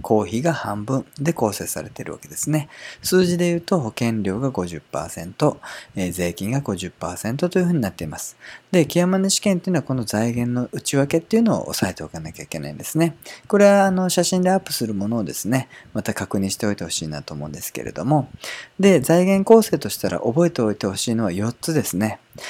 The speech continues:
えー、一つ目は、えー、二つある、えー、保険給付事業に二つ、そして地域支援事業に二つの財源構成がありますので、二個ずつ覚えておいてください。保険給付事業は二つ何があるかというと、居宅等給付と施設等給付ですね。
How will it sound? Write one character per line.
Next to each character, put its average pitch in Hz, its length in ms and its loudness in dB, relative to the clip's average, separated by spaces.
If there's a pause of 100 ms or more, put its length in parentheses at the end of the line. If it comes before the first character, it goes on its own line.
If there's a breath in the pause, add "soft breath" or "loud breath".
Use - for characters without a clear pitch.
(240 loud breath)
え 113 200 2
ー、 107 40 0
一 165 220 2
つ 190 140 0
目 190 100 4
は、 143 240 2
え 98 180 -4
ー、 - 180 -12
二 - 280 6
つ 190 240 6
あ 185 120 6
る、 - 140 -4
え 87 300 -2
ー、 - 20 -8
保 123 120 -4
険 190 240 2
給 208 140 2
付 95 100 4
事 190 160 2
業 185 160 4
に 196 140 4
二 - 220 -2
つ、 - 240 -6 (200)
そ 123 120 -4
し - 80 -4
て 156 100 2
地 143 200 0
域 135 120 -2
支 - 160 0
援 123 100 0
事 127 140 -2
業 139 140 2
に 175 100 0
二 117 240 -4
つ - 140 0
の 135 160 2
財 95 200 -4
源 92 180 -6
構 104 160 -2
成 - 180 -8
が - 100 -8
あ - 20 -10
り - 80 -12
ま 95 120 -14
す - 140 -12
の - 120 -8
で、 147 180 0 (360 loud breath)
二 104 120 0
個 107 160 2
ず 147 140 2
つ - 100 -6
覚 110 260 0
え 92 40 -6
て - 80 -8
お 82 40 -4
い 78 40 -4
て 69 120 -12
く - 100 -10
だ 85 100 -6
さ - 160 2
い。 - 100 -6 (520 loud breath)
保 127 100 2
険 180 240 2
給 190 180 4
付 180 120 2
事 185 160 0
業 156 320 6
は 180 160 4
二 - 280 -2
つ 143 180 -2
何 135 260 2
が 101 100 -4
あ 82 60 -4
る 82 100 -10
か 80 140 -10
と - 100 -12
い 62 60 -8
う - 60 -10
と、 151 260 -4
居 110 140 -4
宅 156 260 -4
等 160 220 2
給 147 240 0
付 - 120 -6
と 156 300 -2
施 - 260 -4
設 127 280 0
等 113 280 2
給 98 200 -2
付 82 140 -8
で - 120 -12
す - 140 -2
ね。 165 160 2